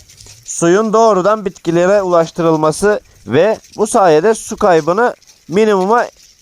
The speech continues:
indirilmesidir arkadaşlar. Yağmurlama sistemi suyun tüm tarla yüzeyine eşit bir şekilde dağılmasını sağlar arkadaşlar. Ee,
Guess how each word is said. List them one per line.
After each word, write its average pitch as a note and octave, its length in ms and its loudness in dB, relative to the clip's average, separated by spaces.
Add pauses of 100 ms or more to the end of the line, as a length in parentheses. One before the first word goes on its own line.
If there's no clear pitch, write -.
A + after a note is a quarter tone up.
indirilmesidir F#3 720 0
arkadaşlar. C3+ 680 0 (2000)
Yağmurlama G3 840 0 (280)
sistemi E3+ 680 -2 (120)
suyun G3 500 0 (240)
tüm G#3+ 180 0
tarla G#3 360 2
yüzeyine F#3 600 -2
eşit G3 340 -4
bir G3+ 60 0
şekilde F#3+ 600 0 (360)
dağılmasını F#3+ 600 0
sağlar C#3 380 2
arkadaşlar. B2 680 0 (840)
Ee, D3+ 440 4